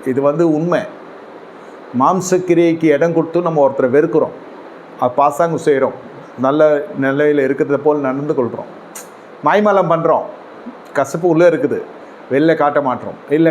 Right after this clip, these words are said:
கசப்பு நேரவே இருக்கு, பிளாஸ்ட் பண்ணிடுறோம். மாம்சக்கிரியை, உனக்கு கண்கள் இருள் அடைகிறது.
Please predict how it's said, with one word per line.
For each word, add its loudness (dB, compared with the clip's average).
கசப்பு 2
நேரவே 2
இருக்கு, 0
பிளாஸ்ட் 0
பண்ணிடுறோம். -4
மாம்சக்கிரியை, 0
உனக்கு 0
கண்கள் 2
இருள் 2
அடைகிறது. -2